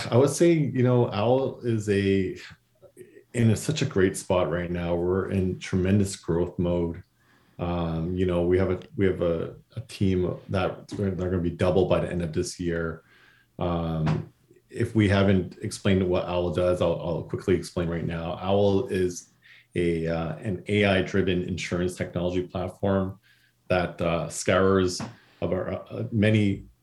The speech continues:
data sources to detect fraud and, and then identify risky behavior, um, and able to, uh, detect them, review them, and escalate them to, uh, our insurance companies that we work for,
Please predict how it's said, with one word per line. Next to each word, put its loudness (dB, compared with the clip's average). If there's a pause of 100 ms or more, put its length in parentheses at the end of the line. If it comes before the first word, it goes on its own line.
(140)
data 6
sources 0
to -4
detect 0
fraud 2
and, -4
and -2
then 0
identify 0
risky -4
behavior, -2 (560)
um, 0
and 0
able 4
to, 0 (400)
uh, -2
detect -2
them, 6
review 2
them, 2
and -8
escalate 0
them 2
to, 0 (380)
uh, -2
our 0
insurance 0 (140)
companies -2
that -2
we 0
work -4
for, -8